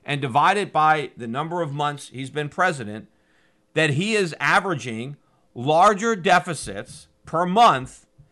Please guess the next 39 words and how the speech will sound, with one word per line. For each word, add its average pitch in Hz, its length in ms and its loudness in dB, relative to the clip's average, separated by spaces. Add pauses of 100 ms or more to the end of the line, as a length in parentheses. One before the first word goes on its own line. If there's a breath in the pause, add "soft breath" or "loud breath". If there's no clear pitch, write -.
(280 soft breath)
than 165 140 2
Obama 165 560 2
did 127 380 -8
during 147 300 -4
his 165 200 -4
eight 175 200 -4
years, 226 420 -6
which 156 240 -10
means 185 480 -6 (160)
if 175 220 -8
that 196 260 2
kept 196 300 -2
up, 240 360 2
if 156 200 -12
Trump 208 320 -6
was 180 140 -8
actually 175 540 -4 (180 soft breath)
president 208 600 0 (260 soft breath)
for 180 200 -2
an 143 80 -2
entire 135 480 -2
eight 120 200 -10
years, 147 360 -10 (340 soft breath)
he 220 160 -2
would 233 160 0
add 165 220 2
a 175 40 4
lot 175 300 2
more 170 220 0
debt 147 400 -2 (260)
than 180 320 -4 (400)
Barack 196 220 4
Obama 226 420 4
did. 104 200 -6
So 202 200 -2
if 180 220 -6
you're 254 180 -4
gonna 240 220 -6
criticize 151 1000 -4